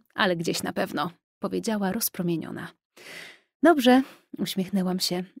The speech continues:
„I jeszcze dogadamy szczegóły”. „Tak, tak. A właśnie,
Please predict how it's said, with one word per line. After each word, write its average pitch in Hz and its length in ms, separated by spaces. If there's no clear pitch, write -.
„I 277 100
jeszcze 269 300
dogadamy 180 440
szczegóły”. - 500
„Tak, 196 160
tak. - 320
A 202 280
właśnie, 202 460